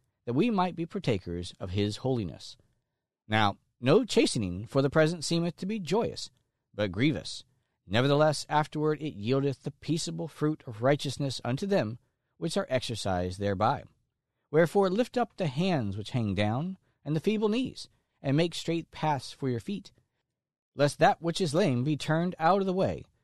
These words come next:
but let it rather be healed. Follow peace with all men and holiness,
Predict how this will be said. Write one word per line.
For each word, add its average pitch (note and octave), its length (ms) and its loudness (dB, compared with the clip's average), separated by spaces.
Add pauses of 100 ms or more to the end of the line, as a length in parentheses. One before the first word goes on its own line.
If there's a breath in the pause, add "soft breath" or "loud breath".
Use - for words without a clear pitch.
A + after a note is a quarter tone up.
(240)
but A#2 80 2
let E3 180 8
it - 140 -6
rather E3+ 360 4
be F3+ 160 -6
healed. G3 460 -2 (480)
Follow D3 300 4
peace F3 560 -4
with B2+ 120 2
all F#3 220 8
men F#3+ 500 2
and F3+ 160 2
holiness, A#2+ 540 0